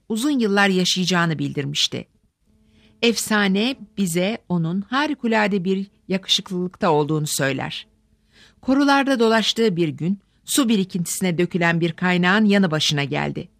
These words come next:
Su birikintisine doğru eğildi ve suda kendi yüzünü gördü. Yansıyan bu çehreye hemen oracıkta aşık oldu.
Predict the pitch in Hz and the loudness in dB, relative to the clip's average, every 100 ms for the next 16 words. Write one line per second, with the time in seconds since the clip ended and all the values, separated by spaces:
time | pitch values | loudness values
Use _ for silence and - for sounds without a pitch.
0 | _ _ _ - 254 196 170 - 165 - | _ _ _ -2 0 2 0 -2 -4 -4
1 | - 165 156 160 160 - 170 160 156 147 | -2 0 2 2 2 0 0 0 -2 0
2 | 208 226 190 180 196 180 220 208 190 185 | 0 0 -2 -2 -2 0 0 0 2 2
3 | 175 165 160 156 143 143 135 147 - _ | 0 0 0 -2 -2 -4 -4 -8 -12 _
4 | _ _ - _ 233 254 262 277 277 269 | _ _ -20 _ 2 4 4 2 2 2
5 | 277 - 220 190 170 165 202 262 254 233 | 0 0 0 2 0 0 0 0 0 0
6 | 233 220 170 - 202 - 160 - - 147 | 0 0 -2 -2 0 2 2 0 -2 -6
7 | 139 135 | -6 -8